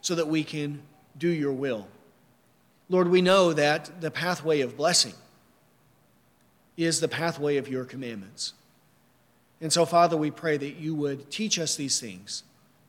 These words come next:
And, Lord, that we would possess this knowledge, Lord, not merely in our mind, but, Lord, that it would be within our hearts. Lord, that you would write your law on our hearts, and that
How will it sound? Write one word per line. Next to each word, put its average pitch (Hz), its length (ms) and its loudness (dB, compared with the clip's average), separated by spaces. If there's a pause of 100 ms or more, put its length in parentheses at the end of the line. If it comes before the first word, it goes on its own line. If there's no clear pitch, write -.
(300)
And, 170 140 0
Lord, 170 160 4
that 170 120 2
we 165 120 2
would 160 180 -2
possess 160 400 0
this 151 220 -4
knowledge, 143 420 -2 (260)
Lord, 175 180 2
not 208 380 2 (300)
merely 190 440 2
in 147 80 -2
our 131 140 -4
mind, 135 520 -2
but, 170 160 -4
Lord, 160 300 2 (260)
that 165 140 2
it 165 60 0
would 165 160 -4
be 180 140 -2
within 160 280 -4
our 123 140 -8
hearts. - 580 -8 (560)
Lord, 175 160 2
that 185 100 0
you 180 160 0
would 160 120 2
write 185 320 2
your 170 180 0
law 156 440 4
on 147 220 -4
our 131 140 -6
hearts, 127 600 -4 (360)
and 165 180 -2
that 156 220 0